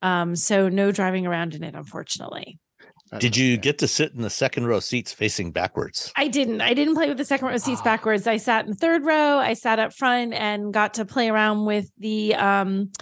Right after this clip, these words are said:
Speaker 1: infotainment and to see the, the, the three screens that they have, 'cause there's, like, a large instrument cluster.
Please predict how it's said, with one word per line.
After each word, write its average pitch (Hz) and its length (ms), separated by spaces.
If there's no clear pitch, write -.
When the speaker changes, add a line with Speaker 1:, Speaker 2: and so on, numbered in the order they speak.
Speaker 1:
infotainment 262 880
and 208 100
to 196 80
see 226 260
the, 208 360
the, 208 100
the 202 160
three 247 200
screens 240 560
that 240 80
they 240 140
have, 233 240
'cause 233 120
there's, 208 160
like, 202 180
a 214 40
large 208 380
instrument 233 400
cluster. 226 440